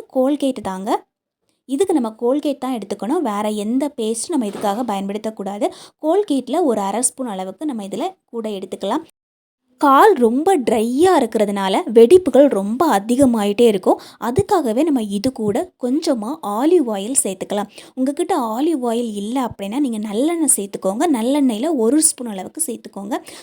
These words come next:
நான் இன்னைக்கு சேர்த்துருக்கக்கூடியது ஆலிவ் ஆயில் தான். அடுத்ததா நம்ம எடுத்துக்கக்கூடியது விட்டமின் இ கேப்சூல். இந்த விட்டமின் இ கேப்சூல் எல்லா மெடிக்கல் ஸ்டோர்லயும் கிடைக்கும்.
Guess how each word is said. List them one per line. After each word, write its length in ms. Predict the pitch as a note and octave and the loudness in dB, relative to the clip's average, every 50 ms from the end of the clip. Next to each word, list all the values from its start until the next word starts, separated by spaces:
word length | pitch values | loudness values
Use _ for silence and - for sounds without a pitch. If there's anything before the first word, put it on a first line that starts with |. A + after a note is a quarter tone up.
| - - C4 | -12 -8 -6
நான் 180 | C#4+ D4 C#4+ C#4 | -4 -2 0 0
இன்னைக்கு 340 | D4 F4 G4+ G#4 - F#4 - - | 0 -2 -4 -4 -6 -6 -4 -4
சேர்த்துருக்கக்கூடியது 640 | A3+ A3 A3+ A#3+ A3+ A3 A3 - G3+ G3+ G3+ D#4+ E4+ D#4+ - G#3+ G#3+ | -6 -6 -4 -6 -6 -6 -4 -4 -6 -4 -2 -4 -4 -4 -2 -2 -2
ஆலிவ் 340 | G#3 G#3+ G#3+ A3 G#3+ A3 G3 F#3+ | 0 0 0 0 0 -2 -2 -4
ஆயில் 200 | F#3+ G3+ G3+ G3 | -4 -4 -4 -6
தான். 100 | F#3+ - _ _ - - _ _ _ _ _ _ _ _ _ _ _ _ | -6 -8 _ _ -20 -20 _ _ _ _ _ _ _ _ _ _ _ _
அடுத்ததா 420 | - A3 B3+ C#4 D#4 D#4 D#4+ F#4+ A4+ | 0 2 2 2 6 6 6 8 8
நம்ம 160 | F#4+ D4+ A#3+ | 8 6 6
எடுத்துக்கக்கூடியது 600 | G#3+ A3 B3+ A#3 B3 B3 B3 G#3 G3 F#3 - C#4 G#4+ - - - G#3+ B3 | 6 4 4 4 6 6 6 6 6 6 6 6 6 4 2 0 2 2
விட்டமின் 480 | D4 D4+ - - F4+ F4+ F#4+ F4+ D#4 - A3+ A3+ B3 | 2 2 2 0 0 0 0 0 -2 -2 0 0 2
இ 20 | D4 D#4+ - - A#3+ | 0 0 -2 -4 -6
கேப்சூல். 480 | G#3+ G#3 G#3 - - - F#3+ - - - _ - C4+ C#4 | -6 -4 -2 0 0 0 0 -2 -4 -10 _ -2 2 2
இந்த 120 | C#4+ C#4+ C4+ C4+ | 2 2 2 0
விட்டமின் 360 | C4+ C4 G4 G#4 G#4+ F#4+ D#4 G#3+ A3+ B3+ | 0 0 0 0 2 2 2 2 2 0
இ 40 | C#4+ C#4 - A#3+ | 0 0 -2 -4
கேப்சூல் 400 | G3+ F#3+ - - A3 B3+ C#4+ A3+ G#3+ G3+ | -6 -4 -2 0 2 2 2 2 0 0
எல்லா 320 | G3+ A3 C4 E4+ F#4+ G4+ F#4 D4+ A#3+ | 0 2 4 4 4 6 4 4 2
மெடிக்கல் 320 | G#3 A3 A3 - A#3+ A#3+ - | 2 0 2 4 4 4 4
ஸ்டோர்லயும் 440 | - A3+ G#3 G3+ G3 G#3+ B3+ - A3 | 2 2 0 0 0 0 -2 -2 -4
கிடைக்கும். 280 | G3 F#3 - - - | -4 -4 -6 -10 -14